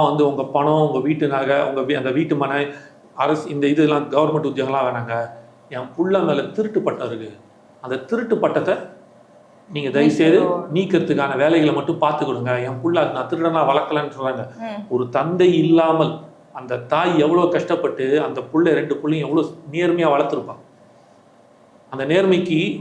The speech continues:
Speaker 1: ஒரு மரியாதை தான் கேட்குறாங்க.
Speaker 2: ஓகே.
Speaker 1: விஜயன் அங்க போயிட்டு வெறும் சும்மா ரெண்டு லட்சம் கொடுத்துட்டு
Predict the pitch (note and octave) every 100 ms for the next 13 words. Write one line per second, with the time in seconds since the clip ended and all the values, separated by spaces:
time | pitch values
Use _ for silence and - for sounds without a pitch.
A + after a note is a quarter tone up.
0 | - C#3+ C#3+ D#3 F#3+ E3+ E3 D#3+ B2+ A#2
1 | G#2 - - - - _ - B2 F3+ F#3+
2 | F3 D3+ D3 E3+ E3+ D#3+ D3 F3 D3+ D#3+
3 | E3 D3+ D3+ D#3 D#3+ E3 E3+ E3